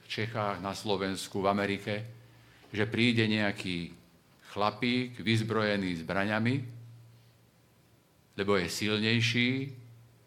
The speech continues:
prejavuje svoju moc tým, že má strelnú zbraň a vystrieľa nevinných ľudí. Ale to,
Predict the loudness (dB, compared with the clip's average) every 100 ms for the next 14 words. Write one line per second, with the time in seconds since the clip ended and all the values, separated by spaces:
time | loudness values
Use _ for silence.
0 | _ _ _ -4 2 4 4 4 2 2
1 | 2 2 4 2 0 -4 0 0 2 0
2 | 0 -2 0 2 4 2 -4 2 4 4
3 | 0 -6 -18 -20 -20 -20 -20 -20 -20 -8
4 | 0 2 2 0 0 0 -2 -2 -2 -2
5 | -2 -4 -4 -6 -8 -16 -20 _ _ _
6 | _ _ _ _ _ _ _ _ _ _
7 | _ _ _ _ _ _ _ -20 _ -20
8 | -20 -20 -20 -20 -20 _ -20 _ _ -20
9 | -20 -20 -20 -20 _ _ -20 -20 -20 _
10 | -20 -2 0 0 0 2 2